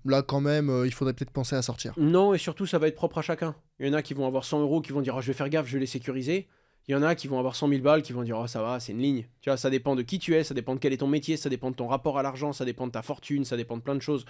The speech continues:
Speaker 2: Bon, ça dépend aussi du fait que pour sécuriser tes cryptos dans une clé, euh,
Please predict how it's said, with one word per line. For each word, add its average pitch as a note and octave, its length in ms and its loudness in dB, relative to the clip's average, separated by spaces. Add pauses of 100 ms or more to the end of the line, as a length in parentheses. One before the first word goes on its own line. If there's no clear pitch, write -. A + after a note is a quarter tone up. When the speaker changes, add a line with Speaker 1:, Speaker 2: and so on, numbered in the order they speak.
(360)
Speaker 2:
Bon, B2+ 240 2
ça A#2 100 -8
dépend G2+ 200 -4
aussi A2+ 180 -2
du C3+ 100 -2
fait B2 200 -2
que A#2 80 -4
pour A2 180 -10
sécuriser A#2+ 400 -4
tes A#2+ 100 -6
cryptos A#2+ 340 -4
dans A#2 120 -6
une A#2 180 -4
clé, B2+ 300 0
euh, A2+ 240 -6